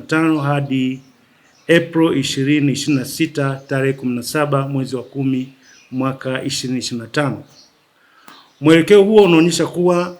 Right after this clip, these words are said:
mikoa ya Kanda ya Magharibi ambayo inajumuisha mkoa wa Tabora, mkoa wa Katavi na mkoa wa Kigoma inatarajiwa kupata mvua za chini ya wastani hadi wastani katika maeneo mengi.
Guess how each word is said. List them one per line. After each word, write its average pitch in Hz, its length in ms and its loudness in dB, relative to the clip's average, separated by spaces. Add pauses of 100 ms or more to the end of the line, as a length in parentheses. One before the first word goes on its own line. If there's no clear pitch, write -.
mikoa 156 560 2
ya 143 100 0
Kanda 151 280 0
ya 135 80 2
Magharibi 143 640 0 (440)
ambayo 135 320 2
inajumuisha 143 680 2
mkoa 131 280 -2
wa 135 100 -2
Tabora, 156 580 -2 (240)
mkoa - 280 -6
wa 127 100 -4
Katavi 143 640 -4 (520)
na 127 460 -6 (500)
mkoa 143 380 0
wa 135 120 -2
Kigoma 147 580 2 (760)
inatarajiwa 151 880 4
kupata 175 840 -2
mvua 160 440 2
za 135 160 -2
chini 185 420 -2
ya 156 100 4
wastani 156 560 0
hadi 135 260 -4
wastani 160 420 -2
katika 135 280 -10
maeneo 120 320 -8
mengi. 151 440 -2